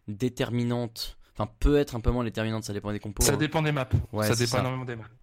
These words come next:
Speaker 1: Ouais, puisqu'on a encore vu, euh... qu'est-ce qui nous a fait ça ? Mais c'est Carpe qui a, qui a été reprendre un point sur, euh,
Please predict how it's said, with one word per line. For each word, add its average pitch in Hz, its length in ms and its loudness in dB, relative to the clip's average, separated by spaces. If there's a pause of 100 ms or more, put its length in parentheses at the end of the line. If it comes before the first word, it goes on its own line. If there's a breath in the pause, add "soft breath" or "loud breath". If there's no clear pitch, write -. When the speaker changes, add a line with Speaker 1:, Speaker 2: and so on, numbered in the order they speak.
(100)
Speaker 1:
Ouais, 104 120 -6
puisqu'on - 240 -4
a - 20 -2
encore 104 240 -2
vu, 117 260 -2
euh... 98 200 -2 (320 loud breath)
qu'est-ce - 180 -4
qui 113 100 0
nous 110 140 4
a 104 40 2
fait 107 80 0
ça ? 120 120 2
Mais 110 60 2
c'est - 140 -6
Carpe 165 320 4
qui 127 120 2
a, 113 220 4
qui 113 100 -2
a 113 60 0
été 113 160 0
reprendre 120 340 2
un 123 60 4
point 151 340 0
sur, 113 240 -2
euh, 113 300 2